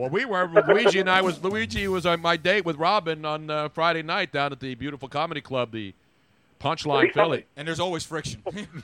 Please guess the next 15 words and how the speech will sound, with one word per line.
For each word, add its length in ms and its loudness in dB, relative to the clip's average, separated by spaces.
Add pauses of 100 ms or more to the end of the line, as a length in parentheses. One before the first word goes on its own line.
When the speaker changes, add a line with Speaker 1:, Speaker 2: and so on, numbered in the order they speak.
Speaker 2:
<laughs> 0 - (2500)
But 160 2
you 80 2
know, 280 4 (260)
you 100 0
know 140 4
what 180 2
really 280 4 (120)
brought 260 2
people 420 -6
back 320 0
to 80 -6
baseball 640 0 (480)
after 300 2
the, 160 -4